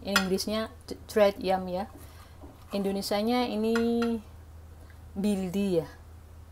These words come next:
bildi, daun bildi itu se-, jenis ubi jalar. Ini yang udah dikeringkan.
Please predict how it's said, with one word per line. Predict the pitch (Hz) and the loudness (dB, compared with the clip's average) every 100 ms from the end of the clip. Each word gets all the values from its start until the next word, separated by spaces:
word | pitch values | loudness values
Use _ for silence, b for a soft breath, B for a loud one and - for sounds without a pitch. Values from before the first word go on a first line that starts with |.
| - - - | -18 -14 -2
bildi, | 190 185 180 190 247 - - - - | 0 0 0 0 -2 -6 -18 -12 -2
daun | 190 185 | 0 0
bildi | 180 185 196 233 | 0 0 0 -2
itu | 190 226 | 0 0
se-, | 233 202 - - - - - - - | 0 -6 -14 -18 -18 -18 -18 -18 -10
jenis | - 185 180 180 175 - B B B B B | -2 0 0 -2 -4 -8 B B B B B
ubi | 214 196 | -4 -2
jalar. | - 180 170 165 - - - - B B B | 0 2 2 0 -4 -10 -18 -18 B B B
Ini | 220 240 214 | 2 4 2
yang | 196 | 0
udah | 190 185 | 0 0
dikeringkan. | 185 185 170 170 165 165 165 | 2 0 -2 -2 -8 -8 -10